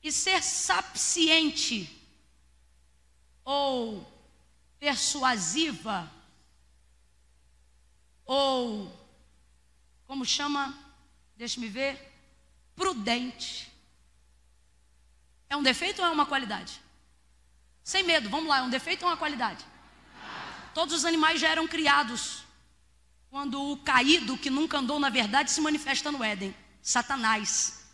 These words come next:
Por isso, João vai dizer lá no Apocalipse, na verdade não ele, mas o anjo do Senhor, a antiga serpente, que nunca se firmou na verdade,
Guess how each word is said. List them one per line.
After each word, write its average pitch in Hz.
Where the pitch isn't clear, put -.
Por 226
isso, 339
João 294
vai 285
dizer 254
lá 294
no 330
Apocalipse, 262
na 196
verdade 220
não 302
ele, 269
mas 226
o 247
anjo 285
do 247
Senhor, 233
a 220
antiga 226
serpente, 262
que -
nunca 269
se 269
firmou 254
na 247
verdade, 196